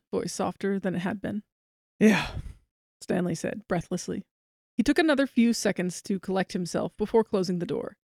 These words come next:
folding Miguel's wheelchair up and hoisting it into the bed of the truck. He then walked over to slide into the driver's seat. "School still open?" he asked. The truck was slow to start, turning over a few times. He turned the heat on full blast once the engine started.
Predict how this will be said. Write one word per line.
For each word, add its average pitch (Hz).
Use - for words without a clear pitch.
folding 269
Miguel's 233
wheelchair 190
up 151
and 180
hoisting 190
it 180
into 175
the -
bed -
of -
the -
truck. -
He 233
then 330
walked 269
over 202
to 196
slide 170
into 208
the 170
driver's 160
seat. -
"School 175
still 208
open?" 208
he 240
asked. -
The 254
truck 359
was 330
slow 202
to 190
start, 170
turning 233
over 180
a 170
few 165
times. -
He 247
turned 330
the 349
heat 262
on 220
full 196
blast 165
once 165
the 170
engine 156
started. -